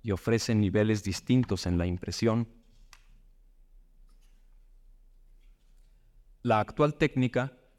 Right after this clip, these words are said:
requirió otros instrumentos, haciendo a un lado la vieja navaja y sustituyéndola por el buril de los orfebres y grabadores en metal.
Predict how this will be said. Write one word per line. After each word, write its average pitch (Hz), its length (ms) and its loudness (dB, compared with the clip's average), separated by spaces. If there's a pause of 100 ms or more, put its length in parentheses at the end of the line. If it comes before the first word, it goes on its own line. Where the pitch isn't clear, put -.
requirió 113 540 0
otros 160 320 0
instrumentos, 113 880 -2 (280)
haciendo 131 500 0
a 131 40 2
un 131 140 0
lado 123 340 0 (280)
la 104 140 -2
vieja 131 360 2
navaja 131 420 2
y 131 60 0
sustituyéndola 120 1080 0
por 113 140 0
el 101 100 0
buril 101 360 -2
de 120 80 0
los 113 180 -2
orfebres 110 720 0
y 110 140 -2
grabadores 104 580 -2
en 92 80 -2
metal. 117 560 -2